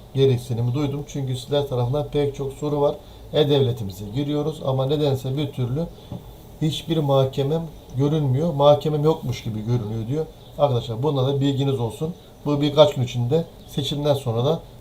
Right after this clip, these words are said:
düzelecektir. Çünkü pek çok kişi, yani seçimden yüklendiği için E-Devlet'in bazı kesim konularını kapattılar arkadaşlar. Bilginiz olsun. Yine sizler tarafından sorulan soru arkadaşlar,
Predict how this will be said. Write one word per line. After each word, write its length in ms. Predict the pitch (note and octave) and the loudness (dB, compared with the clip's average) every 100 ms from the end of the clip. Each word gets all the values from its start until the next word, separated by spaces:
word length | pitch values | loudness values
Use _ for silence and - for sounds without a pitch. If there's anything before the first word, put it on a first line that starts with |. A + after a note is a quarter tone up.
| - | -6
düzelecektir. 720 | B2 A#2+ C#3+ C3+ C#3+ - D#3 - | -2 2 2 2 0 -2 -6 -6
Çünkü 280 | C#3 C3 C#3 | -6 -6 -2
pek 240 | D3+ D3 | 0 0
çok 220 | C#3+ B2 - | -2 -4 -6
kişi, 320 | A#2 D#3+ F3 - - - - - | -6 -4 -4 -8 -20 -20 -20 -6
yani 240 | B2 B2 A#2 | 0 0 0
seçimden 480 | C#3 C3+ C#3+ C#3+ C#3+ | 0 -2 0 0 0
yüklendiği 520 | C#3+ D3+ D3 D3 C#3+ | 0 0 2 2 -2
için 200 | D#3+ D#3 - | -4 -8 0
E-Devlet'in 640 | D3+ C#3 C#3 B2 B2+ A#2+ | 2 4 2 2 0 6
bazı 300 | C#3+ D3 B2 - - | 8 8 6 -8 -6
kesim 340 | - C3 - A#2+ - | -2 -2 -2 -4 0
konularını 600 | C#3 C3 A#2+ A#2+ E3+ F#3 - - - | 2 2 2 0 -2 -2 -6 -10 -2
kapattılar 480 | D3 - - D3 A#2+ | 2 2 4 4 4
arkadaşlar. 540 | G#2 A2+ - E3 C3+ | 2 -4 -4 -4 -2
Bilginiz 480 | D3 B2 B2 E3 - | 0 0 0 -2 0
olsun. 420 | D3 G#3 - B2+ - - - - - D3+ | 0 0 -2 -8 -8 -18 -20 -20 -8 -2
Yine 240 | E3 E3 | 2 2
sizler 280 | - B2+ B2 | 4 2 4
tarafından 400 | D#3 D3 D3+ D#3+ | 2 0 -2 -4
sorulan 480 | - D#3 D#3 D#3 D3+ | 0 0 2 0 -2
soru 320 | - D#3+ C#3+ | -2 -2 0
arkadaşlar, 500 | C#3+ C#3+ C#3+ D#3 | 0 0 0 -2